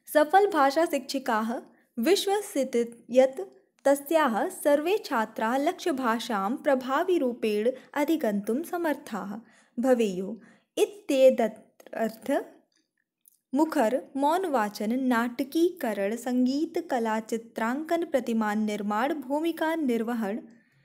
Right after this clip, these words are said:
इत्यादीनां प्रविधानां,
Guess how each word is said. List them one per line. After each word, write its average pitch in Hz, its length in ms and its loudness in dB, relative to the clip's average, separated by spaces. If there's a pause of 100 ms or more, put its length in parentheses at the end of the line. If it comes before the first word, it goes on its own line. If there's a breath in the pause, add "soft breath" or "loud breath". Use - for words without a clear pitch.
(160 loud breath)
इत्यादीनां 254 760 -2 (580 loud breath)
प्रविधानां, 269 760 2